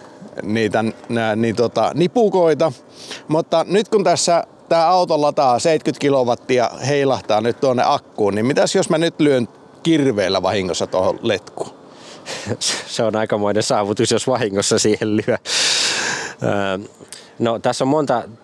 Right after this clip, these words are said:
Speaker 2: turvallisuusmekanismia. Ö, yksi on tää dataliikenne, mistä puhuttiin. Eli jos sieltä ei tulekaan niitä, sitä, jos se dataliikenneyhteys e-,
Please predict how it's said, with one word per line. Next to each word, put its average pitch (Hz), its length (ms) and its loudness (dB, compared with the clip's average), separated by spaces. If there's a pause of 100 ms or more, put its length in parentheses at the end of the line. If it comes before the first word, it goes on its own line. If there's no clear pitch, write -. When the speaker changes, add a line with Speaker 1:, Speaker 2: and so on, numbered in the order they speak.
Speaker 2:
turvallisuusmekanismia. 104 1200 0 (480)
Ö, 90 280 0
yksi 139 260 0
on 117 100 -2
tää 95 360 0 (480)
dataliikenne, 98 600 0
mistä 85 280 0
puhuttiin. 87 580 0
Eli 80 220 0 (400)
jos 127 480 -2 (120)
sieltä 104 440 0
ei 107 180 0
tulekaan 104 640 -2 (400)
niitä, 92 340 0
sitä, 90 220 -2 (200)
jos 101 180 -2
se 101 100 -2
dataliikenneyhteys 101 1160 0 (500)
e-, 98 160 -6